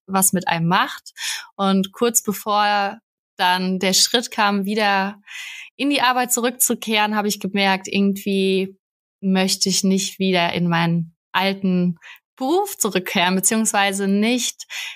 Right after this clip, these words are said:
ähm, ja, in diese Strukturen. Ich hatte immer super viele Ideen, ähm, und Projekte im Kopf und konnte die nie so verwirklichen. Ja, und dann saß ich irgendwann auf dem Balkon im Sommer, ähm,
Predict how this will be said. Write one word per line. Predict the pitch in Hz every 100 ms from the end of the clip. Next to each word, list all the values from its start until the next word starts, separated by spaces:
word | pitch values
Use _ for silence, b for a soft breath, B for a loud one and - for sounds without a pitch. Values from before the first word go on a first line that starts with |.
| B
ähm, | 202 196 190 190 190 190 196 196 _ _ -
ja, | 196
in | 190 208
diese | 202 202
Strukturen. | - - 208 - 254 233 226 220 214
Ich | 208 214
hatte | 202
immer | 202 202
super | 214 233 233
viele | - 226
Ideen, | 220 196 214 220 220 208 208 202 -
ähm, | 185 185 185 190
und | 196
Projekte | 196 226 226 233 220
im | 208
Kopf | - 220 220
und | 196
konnte | 220 220 202
die | 196
nie | 196 214
so | 220
verwirklichen. | 190 180 214 240 262 254 - 262 285 285 B B B B B B
Ja, | - 240
und | 202
dann | 196
saß | 196 208 220
ich | -
irgendwann | 226 240 220 175
auf | 196
dem | 202
Balkon | 180 185 - 254 277
im | 262
Sommer, | 254 254 254 262 269 294 -
ähm, | 226 214 208 202 208 214 214